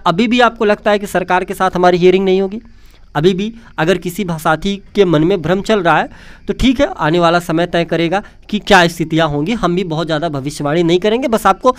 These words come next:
जो किया जा रहा है टीम द्वारा वो चीज़ें हम आपको अवेलेबल करा रहे हैं।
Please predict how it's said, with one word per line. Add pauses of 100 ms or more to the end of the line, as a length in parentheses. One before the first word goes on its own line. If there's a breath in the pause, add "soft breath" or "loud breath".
(240 loud breath)
जो
किया
जा
रहा
है
टीम
द्वारा
वो
चीज़ें
हम
आपको
अवेलेबल
करा
रहे
हैं।